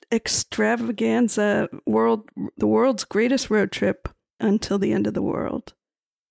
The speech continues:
I may be the only person <laughs> who still watches this movie over and over again, but I, uh, I loved it when I saw it in ninety-one. It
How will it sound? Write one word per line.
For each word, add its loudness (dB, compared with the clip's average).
I 0
may 4
be 2
the 2
only 2
person 0
<laughs> -6
who 4
still 0
watches -2
this -2
movie 2
over 2
and 2
over 0
again, -8
but -2
I, 0
uh, -4
I -2
loved -2
it 0
when 2
I 2
saw 0
it 0
in 2
ninety-one. 0
It 2